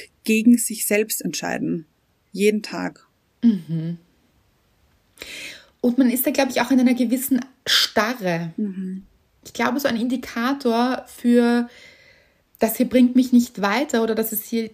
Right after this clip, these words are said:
Speaker 2: nicht gut für mich, wenn man sich so erstarrt fühlt, also
Speaker 1: Mhm.
Speaker 2: man auch nicht mehr man selbst ist, wenn man merkt, okay, irgendwie bin ich nicht glücklich, kann nicht glücklich sein und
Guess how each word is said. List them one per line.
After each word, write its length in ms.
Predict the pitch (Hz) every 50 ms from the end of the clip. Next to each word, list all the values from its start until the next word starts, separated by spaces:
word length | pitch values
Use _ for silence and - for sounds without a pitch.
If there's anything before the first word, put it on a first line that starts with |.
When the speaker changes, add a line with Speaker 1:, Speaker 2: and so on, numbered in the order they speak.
| _ -
Speaker 2:
nicht 240 | 220 220 233 - -
gut 220 | 226 254 311 -
für 160 | - - 240
mich, 500 | 202 196 202 226 294 277 - - - - - _ _ _ _
wenn 180 | 202 208 208 214
man 200 | 226 226 226 226
sich 220 | 226 220 226 -
so 260 | - - - 220 214 220
erstarrt 680 | - 202 214 - - - - 208 208 226 254 269 -
fühlt, 540 | - - - 190 190 190 190 180 180 - -
also 200 | 190 185 190 208
Speaker 1:
Mhm. 60 | 196
Speaker 2:
man 200 | 202 202 190 175
auch 200 | 175 - - - - - _ _ _ _ -
nicht 200 | 220 226 - -
mehr 120 | 226 226
man 180 | 214 220 220 214
selbst 560 | - - 196 226 302 370 - - - - -
ist, 260 | - 180 185 175 -
wenn 100 | - 202
man 140 | 202 208 208
merkt, 360 | 202 202 214 233 269 277 -
okay, 300 | 214 202 - - 233 226 -
irgendwie 640 | - 240 269 269 277 269 - - 233 233 247 254 240 - - - - - - - - _ _ _ _ _ _ _ _ _ _ _ _ - -
bin 140 | 233 233 240
ich 160 | 262 262 -
nicht 300 | 240 240 233 - - -
glücklich, 600 | - 202 233 233 - - 247 277 381 - - -
kann 240 | - - 226 220 226
nicht 220 | 240 240 - -
glücklich 340 | - 240 240 - 240 240 -
sein 520 | - - 208 202 202 202 214 226 254 330 381 - _ - - - - - - _ _
und 400 | - 233 233 233 240 233 - -